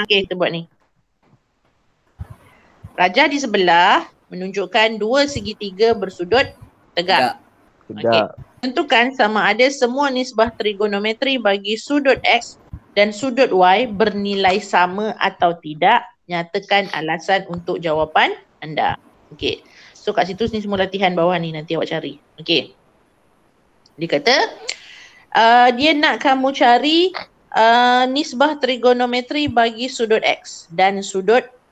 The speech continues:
Speaker 1: Y. Ha, sama ke tidak? Dia nak kita tentukan. Pada akhir jawapan kamu nanti, adakah kedua-dua nilai untuk X dengan Y, jawapan akhir dia sama?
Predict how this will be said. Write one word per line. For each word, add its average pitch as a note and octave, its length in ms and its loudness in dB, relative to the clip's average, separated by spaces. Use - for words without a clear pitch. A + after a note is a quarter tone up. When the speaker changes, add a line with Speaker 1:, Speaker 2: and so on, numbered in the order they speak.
Speaker 1:
Y. A#2+ 320 -2
Ha, - 480 -20
sama A3 480 -6
ke D#4+ 160 -2
tidak? C#4+ 480 0
Dia B3+ 160 -4
nak C4 400 -2
kita A#3+ 320 -6
tentukan. C#4+ 640 -2
Pada G#3 320 2
akhir C#4+ 160 2
jawapan C#4 400 2
kamu C4+ 240 0
nanti, A#3+ 320 -2
adakah B3 480 -2
kedua-dua B3 640 2
nilai G#3 480 0
untuk G#3+ 400 0
X A3 240 -2
dengan G3 320 -2
Y, G3 320 0
jawapan G3+ 320 0
akhir G#3+ 320 0
dia A3 80 0
sama? E3+ 240 -6